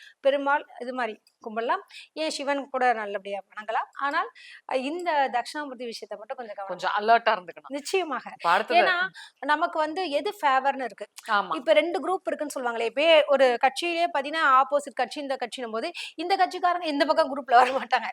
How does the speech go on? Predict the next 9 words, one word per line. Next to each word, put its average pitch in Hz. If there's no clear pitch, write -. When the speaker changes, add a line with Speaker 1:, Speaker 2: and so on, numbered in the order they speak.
Speaker 1:
இது 311
மாதிரி 339
சிலது 247
இருக்கு. 240
இதே 330
மாதிரிதான், 294
அ, 262
ஜாதகத்திலயும் 262
இருக்கு. -